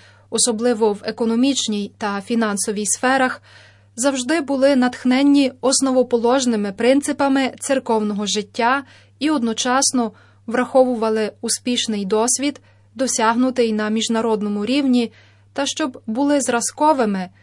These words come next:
як це вимагається від такої дійсності, як католицька церква. Глава католицької церкви підкреслив, що всі, хто трудиться в цьому секторі, а також усі, хто займає інституційні посади,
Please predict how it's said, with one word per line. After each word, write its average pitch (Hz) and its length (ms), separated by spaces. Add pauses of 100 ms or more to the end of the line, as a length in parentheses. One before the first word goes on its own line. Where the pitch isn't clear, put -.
як 240 220
це 240 200
вимагається 220 800
від 208 180
такої 220 420
дійсності, 254 800 (200)
як 277 360
католицька 220 640
церква. 196 580 (460)
Глава 233 380
католицької 226 680
церкви 262 440
підкреслив, 233 840
що - 280
всі, 262 440 (120)
хто 214 340
трудиться 220 600
в 190 80
цьому 208 320
секторі, 262 640 (300)
а 226 120
також 240 440
усі, 240 440
хто 214 320
займає 226 500
інституційні 240 920
посади, 220 640